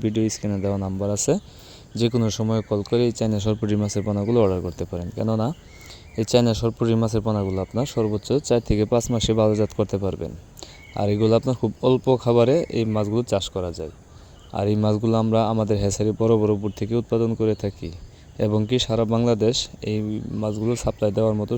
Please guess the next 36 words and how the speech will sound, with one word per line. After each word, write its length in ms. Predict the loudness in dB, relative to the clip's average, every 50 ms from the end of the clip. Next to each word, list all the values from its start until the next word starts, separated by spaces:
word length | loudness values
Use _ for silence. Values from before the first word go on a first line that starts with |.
| -4
সুব্যবস্থা 440 | -2 0 0 2 0 0 0 -2 -2
রয়েছে। 320 | -2 -2 -2 -6 -6 -10 -12 -12 -14 -16 -18 -16 -16 -16 -16 -16 -20 -20 -20 -12 -8 -6
অথবা 280 | -2 2 2 4 4 2 2
আপনারা 240 | 0 0 0 2 2 2 2
নিজেও 260 | 2 2 2 2 2 2
এসে 180 | 0 0 0 0 0 -2 -6 -12 -20 -20 -20 -20 -20 -20 -10 -4 0
আমাদের 240 | 2 2 4 4 4 4
হ্যাচারি 280 | 2 2 2 4 2 2 2
থেকে 160 | 0 2 4 4 6 6 4
এই 60 | 4 2
মাছগুলো 300 | 2 2 0 0 0 0 0 -2
সংগ্রহ 220 | -2 -2 0 0 0 -2 -2
করতে 180 | -4 -4 -4 -4
পারবেন। 300 | -4 -4 -6 -6 -10 -12 -12 -14 -20 -20 -20 -20 -20 -20 -20 -20 -20 -20 -20 -16 -8 -6 -2
আর 80 | 0 2 2
এই 60 | 4 4
মাছগুলো 280 | 2 2 2 2 2 2 4 4
চাইলে 200 | 4 6 6 6
আপনি 180 | 4 4 2 0 0 0
মিশ্রভাবে 440 | 0 -2 0 0 2 2 2 2 0 0
চাষ 120 | 0 0 0 0
করতে 180 | 0 0 2 2 4
পারবেন, 280 | 4 2 2 2 0 0 0 -2 0
এককভাবেও 480 | 0 2 2 2 4 2 4 2 0 -2 -2
চাষ 120 | -4 -4 -4 -4
করতে 180 | -6 -6 -6 -6
পারবেন। 300 | -6 -6 -6 -6 -8 -10 -10 -12 -14 -16 -16 -12 -8
এই 80 | -4 -2 0
মাছগুলো 300 | 0 0 0 0 0 0 0
প্রতি 220 | 0 0 0 0 0 0
শতাংশে 400 | 0 0 0 0 -2 -2 -2 0 0 0
এককভাবে 460 | 0 0 -2 0 2 2 2 2 2 0 0 -2 -6 -20 -20 -20 -20 -20 -14 -2
চারশো 280 | 2 4 4 4 2 0 0
থেকে 180 | 2 2 2 2 0
পাঁচশো 260 | 0 0 0 2 0 0 0
পিস 160 | 0 0 0